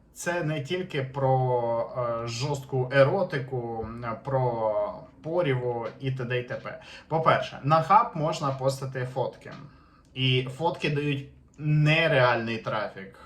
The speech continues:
Якщо ви цього не робили, спробуйте. А, трафік, який, е, приносить, е, фотоконтент для моделей, він просто нереальний.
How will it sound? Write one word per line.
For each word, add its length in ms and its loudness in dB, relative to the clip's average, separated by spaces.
Якщо 320 0
ви 120 2
цього 260 2
не 120 4
робили, 400 0
спробуйте. 800 -2
А, 200 2
трафік, 440 2
який, 340 0
е, 300 4
приносить, 840 0
е, 340 -2
фотоконтент 1000 0
для 240 0
моделей, 540 4
він 240 0
просто 500 -2
нереальний. 1000 0